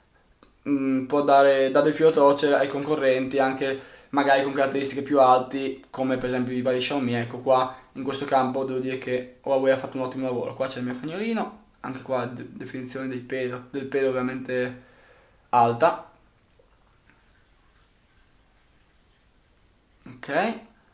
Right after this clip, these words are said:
E niente, bene, quindi fotocamera premiata assolutamente, anche per l'utente medio o un po' più esigente può andare bene.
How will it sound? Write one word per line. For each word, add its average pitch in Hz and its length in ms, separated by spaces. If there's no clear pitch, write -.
E 190 220
niente, 117 320
bene, 143 260
quindi 185 180
fotocamera 185 520
premiata 165 460
assolutamente, 170 680
anche 147 160
per 151 100
l'utente 139 640
medio 139 400
o 139 240
un 143 120
po' 139 80
più 143 120
esigente 131 500
può 135 200
andare 131 540
bene. 165 580